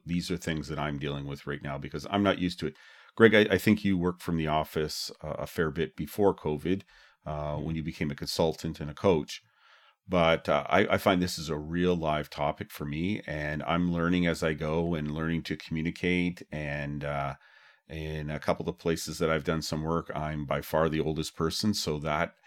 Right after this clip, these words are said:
puts another angle into it as well. And, uh, so having to grasp the significance of technology, certain types of technology, has been very important to me. But this is something that I'm learning about firsthand. And, uh,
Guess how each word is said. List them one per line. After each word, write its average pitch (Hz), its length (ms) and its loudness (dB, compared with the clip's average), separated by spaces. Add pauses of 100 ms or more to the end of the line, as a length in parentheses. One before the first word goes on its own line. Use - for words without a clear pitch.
(260)
puts - 220 -4
another 90 560 4
angle 92 580 4
into 90 300 2
it 82 80 2
as 82 220 2
well. 82 420 6
And, 78 280 0
uh, 76 200 0 (360)
so 80 440 4
having 87 300 4
to 80 260 -2
grasp 78 480 2
the 73 120 -8
significance 76 840 0
of 69 420 -6
technology, 71 680 -4
certain - 340 -8
types - 260 -8
of - 80 -16
technology, 71 640 -6
has 69 140 -8
been 71 180 -6
very 73 180 -2
important 69 320 -4
to - 100 -16
me. 76 60 -2
But 73 180 -4 (300)
this 113 160 0
is 107 100 2
something 87 400 4
that 80 160 2
I'm 78 380 0
learning 78 580 -4
about 76 440 -6
firsthand. 87 760 -2 (640)
And, 78 720 0
uh, 71 460 -2